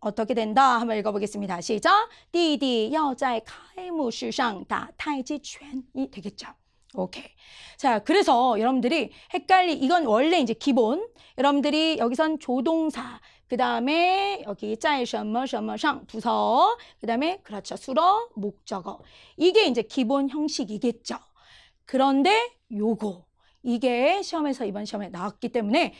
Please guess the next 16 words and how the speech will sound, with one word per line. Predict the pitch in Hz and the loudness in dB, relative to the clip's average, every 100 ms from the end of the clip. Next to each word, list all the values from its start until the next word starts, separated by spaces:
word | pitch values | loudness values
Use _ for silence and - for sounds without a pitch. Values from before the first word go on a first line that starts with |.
| - | -10
여러분들 | 214 214 220 | -6 -4 -4
이 | 240 254 | 0 0
점까지도 | 269 294 - 214 - 196 | 2 2 0 -8 -10 -16
조금 | - - - 240 | -18 -16 -6 -4
유의해 | 214 226 233 233 | -4 -4 -6 -6
주셨으면 | 254 247 220 - 320 392 | -10 -8 -8 -4 -6 -6
좋겠습니다. | - - 208 202 180 262 - _ - | -12 -12 -10 -10 -10 -12 -16 _ -6
오케이. | 202 208 247 - _ _ - - - | -4 -2 -4 -4 _ _ -20 -20 0
자, | 294 262 | 4 6
지금까지 | 233 339 403 349 320 | 4 2 2 4 2
우리 | 254 226 240 262 | 2 0 0 0
쓰기 | 226 311 302 277 | -2 -2 -2 -2
부분 | 269 240 262 | -2 -2 -2
저랑 | 233 285 | -2 -4
같이 | - - | -8 -8
살펴봤는데요. | - 370 381 294 226 196 202 233 | -6 -4 -2 -2 -4 -4 -2 -4